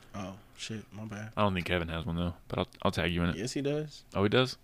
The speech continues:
Speaker 1: Yeah, I didn't know either.
Speaker 2: Shit, I gotta find both of y'all.
Speaker 1: I thought it, I thought it
Speaker 2: <laughs>
Speaker 1: was just a big ass black dude who was following me. I was like, "I know most of the people who's following me. Who is this big black nigga?"
Speaker 2: <laughs>
Speaker 1: He must have found me on Facebook too.
Speaker 2: Uh,
Speaker 1: Yeah, man, I'm trying to get my social media popping.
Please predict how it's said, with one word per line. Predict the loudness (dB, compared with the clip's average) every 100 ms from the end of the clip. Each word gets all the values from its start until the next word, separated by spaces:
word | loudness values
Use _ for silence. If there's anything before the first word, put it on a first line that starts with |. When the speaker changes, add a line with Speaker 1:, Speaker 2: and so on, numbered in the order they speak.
| -20 0
Speaker 1:
Yeah, | 4 6
I |
didn't | 4
know | 2 4
either. | 2 0 0
Speaker 2:
Shit, | 2
I | 4
gotta | 4
find | 2 4
both | 6
of | 6
y'all. | 4 2 0
Speaker 1:
I |
thought | 6 6 8
it, | 6
I | 6
thought | 6 6
it |
Speaker 2:
<laughs> |
Speaker 1:
was | 6
just | 4 0
a |
big | 0 2
ass | 2 2
black | 0 0 2
dude | 2 2
who | 2 2
was | 2 8
following | 10 10 6
me. | 2
I | 0
was | 0
like, | -2 2
"I | 2
know | 4 4
most | 8 6 6
of |
the | 0
people | 2 0 0
who's | 2
following | 4 4 2 -2
me. | 2
Who | 6 8
is | 6 6
this | 4
big | 6 4 4 6
black | 6 6
nigga?" | 4 8 8 10 8 6 6
Speaker 2:
<laughs> | 4 4 -6 -20 -20 -20 -8
Speaker 1:
He | -2
must | 0 0
have | -2
found | -4 -4
me | -4
on | -4
Facebook | -4 -6 -6 -10 -10
too. | -4 -2 -2 -8 -14 -18 -20 -20 -20 -20 -20 -20 -20 -10
Speaker 2:
Uh, | -6 -4 -4 -6 -8 -14 -12
Speaker 1:
Yeah, | -4 0
man, | 0
I'm | 0
trying | -2
to |
get | -2
my | -4
social | -4 -6 -6
media | -6 -4 -4
popping. | -8 -10 -16